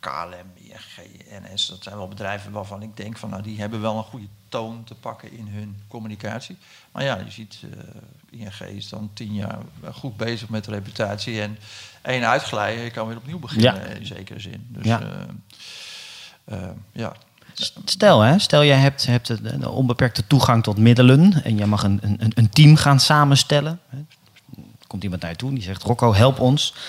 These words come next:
Speaker 2: voor deze klus. Eh, drie, vier communicatieprofessionals, eh, hebben we nodig." Ehm, wie zou jij opstellen?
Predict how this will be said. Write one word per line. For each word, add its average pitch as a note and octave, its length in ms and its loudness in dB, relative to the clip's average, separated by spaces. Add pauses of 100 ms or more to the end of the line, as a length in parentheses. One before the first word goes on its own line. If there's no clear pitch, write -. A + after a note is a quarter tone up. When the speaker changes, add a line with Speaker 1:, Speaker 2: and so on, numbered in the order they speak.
(380)
Speaker 2:
voor - 180 2
deze C3+ 260 6
klus. D#3 420 4
Eh, A#2 400 4 (240)
drie, D3+ 240 4
vier D#3 200 2
communicatieprofessionals, C3+ 1300 0
eh, A2+ 160 4
hebben B2 240 2
we A#2+ 60 4
nodig." A#2 560 2 (380)
Ehm, A2+ 480 0 (100)
wie B2 380 -4
zou F#3 160 4
jij E3 100 4
opstellen? G2 460 -2